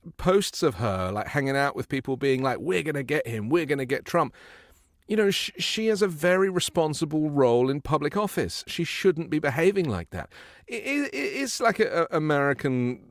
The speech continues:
l-, the kind of legal system and the judiciary. Is it just not a serious place? 'Cause I said to you last week, the judiciary that I have come from in, in the <laughs> U K is terrifying. They, they wear wigs and gowns and they never smile.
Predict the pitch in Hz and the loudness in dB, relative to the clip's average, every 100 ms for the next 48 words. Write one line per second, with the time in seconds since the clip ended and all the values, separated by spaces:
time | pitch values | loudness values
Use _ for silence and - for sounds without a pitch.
0 | - - 143 127 - - 120 110 - 113 | -20 -14 -8 -8 -8 -8 -4 -2 0 0
1 | 107 120 127 131 123 - 135 - 127 110 | 0 0 2 0 0 -2 -2 -2 -2 -2
2 | 95 98 107 127 151 165 - 247 208 170 | -4 -4 -4 -4 -2 -4 -4 -6 -2 0
3 | 147 - - 143 135 107 107 98 - 120 | 0 0 0 2 2 2 0 -4 -2 0
4 | 117 147 - 151 - - - _ _ _ | 2 -2 -2 -4 -4 -14 -20 _ _ _
5 | _ 170 233 220 170 151 208 202 123 87 | _ -2 -2 0 2 2 2 0 -2 -2
6 | 120 175 214 214 233 170 131 151 180 151 | -4 -4 -2 -2 -2 2 4 4 2 0
7 | - _ 117 92 113 92 92 98 104 107 | -10 _ -6 -4 -2 -2 -2 -4 -2 -4
8 | 127 117 107 - - 135 - 139 120 - | -4 -4 -4 -6 -6 -6 0 0 2 -2
9 | - - 226 220 233 247 262 226 185 131 | -10 -6 -4 0 2 6 6 6 4 4
10 | 139 190 196 202 226 220 220 269 269 175 | 2 0 0 0 2 4 2 0 -2 -2
11 | - 175 190 220 220 175 101 101 135 - | -2 0 2 2 2 0 -2 -4 -4 -6
12 | - - 185 190 196 - 196 208 208 117 | -10 -2 2 4 4 2 2 2 0 -2
13 | 71 - | -8 -16